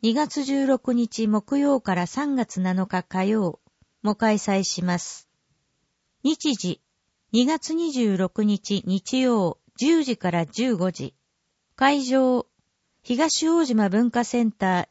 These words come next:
一階二階。対象、小学三年生以下は保護者同伴。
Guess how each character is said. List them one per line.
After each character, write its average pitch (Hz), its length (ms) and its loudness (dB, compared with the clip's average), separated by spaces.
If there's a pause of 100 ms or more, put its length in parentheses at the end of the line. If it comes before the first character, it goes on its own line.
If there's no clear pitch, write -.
一 202 140 -6 (160)
階 247 260 2
二 214 160 0
階。 202 380 -2 (1080)
対 277 220 0
象、 277 500 0 (500)
小 320 320 2
学 320 200 -2
三 302 320 -2
年 302 200 -4
生 294 340 -2
以 285 60 -6
下 208 220 -2
は 170 180 0
保 214 160 0
護 277 120 0
者 208 200 -2
同 196 260 0
伴。 185 420 -4